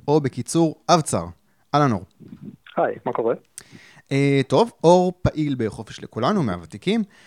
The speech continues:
Speaker 1: אה, במשך השנים קנה לעצמו מעמד של המגיב עם הלשון החריפה ביותר, לדעתי לפחות, אה, סוג של מבקר הבית במגוון נושאים, אה, מספרות ושירה, דרך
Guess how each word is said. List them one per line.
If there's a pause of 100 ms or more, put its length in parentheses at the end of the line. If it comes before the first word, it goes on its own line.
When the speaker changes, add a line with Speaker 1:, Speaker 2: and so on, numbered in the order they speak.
(280)
Speaker 1:
אה,
במשך
השנים
קנה
לעצמו
מעמד
של (120)
המגיב
עם
הלשון
החריפה
ביותר, (280)
לדעתי
לפחות, (480)
אה,
סוג
של
מבקר
הבית
במגוון
נושאים, (300)
אה,
מספרות
ושירה, (280)
דרך